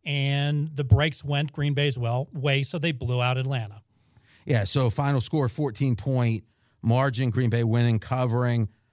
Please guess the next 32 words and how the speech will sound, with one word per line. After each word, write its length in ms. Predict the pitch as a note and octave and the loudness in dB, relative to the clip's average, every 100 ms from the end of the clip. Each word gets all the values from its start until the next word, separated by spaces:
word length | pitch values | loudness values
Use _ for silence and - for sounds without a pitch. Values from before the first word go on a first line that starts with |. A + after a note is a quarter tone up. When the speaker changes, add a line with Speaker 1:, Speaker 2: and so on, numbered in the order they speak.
| _ | _
Speaker 2:
Falcons, 600 | - C#3+ D3 E3+ E3 C3 | -6 -2 0 0 0 0
though, 220 | B2 A#2+ A#2+ | 2 2 2
minus 600 | A#2 B2+ C#3 D3+ D3 - | 2 2 2 0 0 -6
two 340 | - D#3+ D#3 | -4 0 0
in 120 | D#3+ | -2
turnovers 880 | - D3+ C3+ A#2+ A#2 A2 A2+ A#2 - _ _ - | -4 -4 -2 0 0 0 -2 -4 -8 _ _ 0
in 140 | A#2 | 2
the 60 | A2+ | 2
game, 520 | A#2 A2 A2 A2+ A#2+ _ _ _ _ - | 2 2 2 0 -2 _ _ _ _ 0
and 480 | D#3 F3+ D3+ C3+ - _ _ _ | 2 2 2 0 -4 _ _ _
Falcons 500 | - D3 D3+ D#3+ C#3 - | -4 -2 0 0 0 0
outgained 760 | D3+ D#3+ - A2 D#3+ G3 C4+ A#3+ | -2 -2 -4 -2 0 2 0 0
Green 320 | C3 C#3+ B2 | 2 4 4
Bay 440 | G#2+ G#2+ F2 E2 E2 _ _ _ _ - | 2 -2 -4 -8 -12 _ _ _ _ -2
by 120 | B2+ | -2
forty-four 540 | A2+ D3+ C#3 A#2 C3 | 0 0 0 -2 0
yards. 480 | A#2 D3 B2 E2+ - _ _ _ _ _ - | 0 0 -2 -8 -18 _ _ _ _ _ -10
So 160 | B2 - | -8 -6
I'm 320 | C3 A3+ D4 | -4 -2 0
looking 460 | G3 F#3 - C3+ B2 | 2 2 0 -2 -2
early, 380 | D#3+ G3 A#3+ A#3+ | 2 2 2 2
early 560 | A#3+ C4+ G3 B2 G#2+ F#2 _ _ _ _ | 2 2 0 -2 -2 -6 _ _ _ _
to 100 | C#3+ | 0
fade 320 | A#2+ F3 E3+ D3 | 0 0 0 -2
the 80 | |
Packers 500 | B2+ D#3+ C#3+ B2 A2+ | -2 -2 -2 -4 -6
'cause 140 | - B2+ | -2 -2
I 100 | C#3 | 0
think 200 | D#3 A#2+ | -2 -4
the, 180 | C#3 B2 | -4 0
next 400 | C3+ D3 D#3+ - | 2 2 0 -4
week, 240 | D3 F#2 | -4 -6